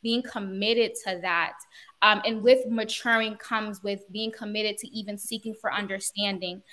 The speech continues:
I believe that you go to that next level of maturity is when you've gotten a certain understanding. Um, and I believe that when it comes to even knowing your worth, if there's a level of understanding that you have to have. So I have an understanding of my worth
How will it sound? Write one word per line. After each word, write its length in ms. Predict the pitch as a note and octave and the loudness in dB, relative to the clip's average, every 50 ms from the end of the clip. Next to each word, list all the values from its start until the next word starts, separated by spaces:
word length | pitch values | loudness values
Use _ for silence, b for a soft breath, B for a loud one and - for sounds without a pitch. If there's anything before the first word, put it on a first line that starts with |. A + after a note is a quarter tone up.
| B B B | B B B
I 80 | - F3+ | 6 6
believe 280 | G#3 G#3+ A3+ A3+ A3 F#3+ | 6 6 2 0 2 6
that 340 | A3 G#3 G3+ F#3 - - G3 | 6 8 8 6 4 0 -4
you 140 | G#3+ G#3+ F#3+ | -4 -4 -4
go 340 | F3 - G#3+ G#3+ A3 A3 A3 - | 0 4 6 6 6 4 0 -2
to 120 | - G#3+ | -4 -2
that 400 | G3+ G#3 G3 G3 F#3+ F#3 - G3 | 2 4 4 6 6 4 2 0
next 280 | G3+ G#3 G#3+ - - - | 2 2 2 2 0 -2
level 240 | - G3 G3+ G3+ A3 | 0 0 2 2 2
of 200 | G3 G#3 G#3 G#3 | 2 2 0 0
maturity 760 | G3 G3 - - - - G#3 G#3 G#3+ A3 A3+ A3+ A#3+ - - | -4 -6 -6 -10 -10 -4 0 2 2 2 2 0 -2 -2 -2
is 160 | G#3 G3+ F#3 | -2 -4 -4
when 220 | G3 G#3 G3+ G3+ G3 | -6 -8 -6 -6 -6
you've 240 | G3+ G3+ F#3 - | -8 -10 -10 -6
gotten 320 | - G#3 G#3 F#3 F#3 G#3 G#3 | -2 2 2 2 2 0 -2
a 60 | - | -4
certain 320 | - - A3 G3+ G3+ F#3+ | -2 -2 0 0 -2 -2
understanding. 960 | - - G3+ G3 G3 F#3+ F#3+ - - G3+ G#3 G#3+ A#3 A3+ G3 F#3+ F3+ F3+ F#3+ - B B B B B B | -4 -4 -4 -4 -6 -6 -6 -6 -2 0 0 0 0 0 -2 -6 -8 -8 -10 -18 B B B B B B
Um, 300 | - G#3 G3 G3+ G3 - - | 8 8 8 8 4 2 0
and 100 | G#3 G#3+ | 2 2
I 100 | G#3 G#3 | 2 2
believe 300 | G3 G#3 G3+ G#3+ G#3+ G3 | 0 -2 -6 -6 -4 0
that 140 | A3 G#3 G3+ | 2 2 2
when 100 | G3 G3 | 2 0
it 100 | G3+ - | -4 -2
comes 260 | - A3 G#3 G#3+ - | -2 -4 -2 -2 -2
to 80 | - A3 | -4 -2
even 240 | G3+ G3 F#3 G3 G3 | -2 -2 -2 -2 0
knowing 240 | G3+ G3+ G#3 G3+ | 0 0 0 -2
your 140 | G3 G3 F#3+ | -2 -4 -4
worth, 440 | F#3 F#3+ A3 A#3+ B3+ A#3 G#3+ G#3+ A3 - - b b b b _ - | -2 2 4 6 8 8 6 4 2 -2 -10 b b b b _ 2
if 180 | - A#3+ A#3 - | 4 4 6 8
there's 200 | A#3+ A#3+ A#3+ A#3+ | 8 8 8 8
a 40 | A#3 | 4
level 280 | A3+ A3 A3+ A3+ A#3 | 4 4 4 4 6
of 140 | - G#3+ G#3 | 4 4 4
understanding 500 | G#3+ G#3 G3+ G3+ - - A#3 A3 A3 G#3+ | 2 2 0 -2 -2 0 0 0 2 2
that 180 | G#3 G3+ G3+ - | 2 2 2 0
you 80 | A3+ | -2
have 220 | G3+ - G3 G3 - | 0 2 2 2 2
to 80 | - - | -2 -8
have. 340 | - - A#3 A3+ G3+ F#3+ G3+ | -2 4 8 8 8 8 6
So 260 | - - G#3 G3 E3+ - | 2 2 2 2 2 4
I 60 | F#3+ | 2
have 240 | G#3+ A3 A3+ A3+ A3 | 4 4 4 4 4
an 80 | A#3 - | 4 0
understanding 420 | A3 G#3 G#3 - - G#3+ G#3 G3 | 0 -2 -4 -4 -4 -4 -4 -2
of 60 | G3+ | -2
my 160 | G3+ G3 F#3+ | -2 -2 -2
worth 220 | F#3 F#3 F#3 F#3 | 0 -2 -4 -4